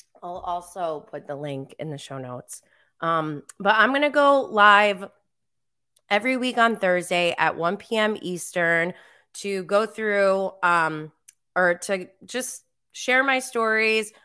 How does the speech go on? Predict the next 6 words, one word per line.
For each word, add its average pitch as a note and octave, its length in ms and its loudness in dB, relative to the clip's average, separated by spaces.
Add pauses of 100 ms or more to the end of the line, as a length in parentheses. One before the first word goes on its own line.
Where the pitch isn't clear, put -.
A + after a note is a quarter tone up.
(180)
but A#3+ 120 4
also A3 960 2 (920)
share A#3+ 320 -4
my A3+ 480 0 (520)
business F#3 460 -4
knowledge. C3+ 520 -10